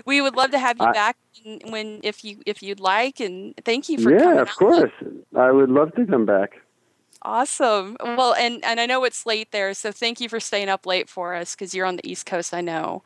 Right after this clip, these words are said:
Speaker 2: You're absolutely welcome. And, uh, please, uh,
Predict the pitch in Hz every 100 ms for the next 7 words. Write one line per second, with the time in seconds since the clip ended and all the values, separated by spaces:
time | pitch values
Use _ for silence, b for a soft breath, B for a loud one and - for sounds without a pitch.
0 | B B B B _ - 113 113 117 -
1 | 127 123 113 120 120 117 110 107 - 104
2 | 101 101 107 104 104 - 143 143 143 135
3 | _ - 127 117 113 113 110 110 107 107
4 | 107